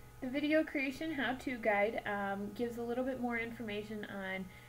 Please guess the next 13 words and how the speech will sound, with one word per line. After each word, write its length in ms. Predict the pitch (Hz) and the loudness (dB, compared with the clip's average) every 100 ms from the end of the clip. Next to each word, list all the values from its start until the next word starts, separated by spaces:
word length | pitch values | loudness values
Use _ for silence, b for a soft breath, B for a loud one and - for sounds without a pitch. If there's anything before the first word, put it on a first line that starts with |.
| B | B
how 200 | - 247 | 2 2
you 160 | 262 | 2
can 140 | 262 247 | -2 -4
create 360 | - 226 226 | -4 -4 -4
videos. 360 | 214 185 180 190 - | -4 -2 -2 -4 -2
There 160 | 220 220 | 2 2
are 140 | 220 - | 0 -6
three 140 | 254 | -2
big 240 | 254 302 | 0 2
ways 320 | 262 208 208 - | 6 6 6 0
teachers 380 | 233 220 226 - | -8 -6 -6 -6
can 140 | - | -8
upload 360 | - 196 202 | -6 -4 -2